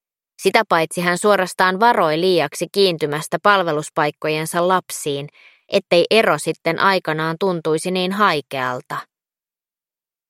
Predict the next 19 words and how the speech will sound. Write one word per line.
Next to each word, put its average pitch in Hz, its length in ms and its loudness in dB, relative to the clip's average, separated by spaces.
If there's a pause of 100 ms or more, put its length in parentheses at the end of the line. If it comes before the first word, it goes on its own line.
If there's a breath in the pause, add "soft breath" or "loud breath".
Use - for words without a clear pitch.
(160)
Meidän 185 320 2
lasten 220 360 2
mielestä 160 500 -2
Svea 196 500 2
oli 156 140 -2
melko 180 360 -2
ankara 165 540 -2
ja 160 140 -4
vähän 185 280 -4
pelottavakin. 143 960 -6 (760)
Ei 170 180 6
voi 175 220 4
väittää, 190 460 2
että 180 180 -4
hän 202 220 0
olisi 180 300 -2
huokunut 190 640 0
turvallisuuden 160 960 -2
tunnetta, 147 680 -6